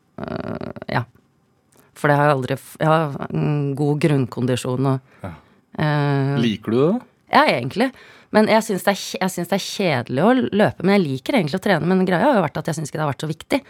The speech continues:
Speaker 1: fordi jeg legger ikke på meg. Og jeg, mm, har en, jeg er aldri syk. Jeg s-, s-, øh, har en grei grunnkondisjon. Jeg kan alltid løpe fem kilometer, men jeg hadde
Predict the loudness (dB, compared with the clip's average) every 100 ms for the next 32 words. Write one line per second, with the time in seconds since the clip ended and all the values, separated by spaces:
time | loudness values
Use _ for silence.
0 | -18 -20 -20 _ -2 2 4 4 2 0
1 | -4 -2 0 2 0 -4 -20 _ _ 0
2 | 4 4 4 2 0 0 2 4 4 2
3 | 0 -8 -2 0 0 0 2 2 0 0
4 | 0 0 0 -2 -4 -6 -8 -4 -4 -6
5 | -10 -14 -12 -12 -12 -8 -4 -2 0 -2
6 | -4 -10 -20 -2 4 4 4 2 2 4
7 | 4 4 4 2 2 0 2 2 2 2
8 | -4 -8 -4 0 2 2 2 0 -2 0
9 | 0 0 -2 -2 -2 -2 -2 -2 0 4
10 | 4 2 -2 -16 -12 -4 0 2 2